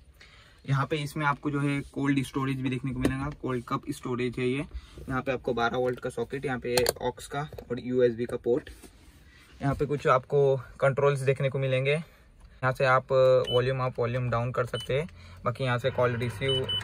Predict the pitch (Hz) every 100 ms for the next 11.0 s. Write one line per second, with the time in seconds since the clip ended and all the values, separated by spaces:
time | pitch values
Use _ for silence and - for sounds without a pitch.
0 | - 135 - 127 123 123 123 113 123 127
1 | 139 - 131 131 135 127 127 123 127 143
2 | - - 135 131 131 131 139 123 131 131
3 | 135 127 135 127 - 131 131 127 127 127
4 | 131 131 123 123 127 123 123 123 123 135
5 | 165 127 123 127 113 - 120 123 123 120
6 | 120 113 120 123 131 120 123 120 131 151
7 | - - - - 123 120 127 123 120 120
8 | 127 123 - 131 123 127 - 139 175 -
9 | - - 151 143 139 139 127 135 139 135
10 | 120 127 123 120 127 127 123 123 123 147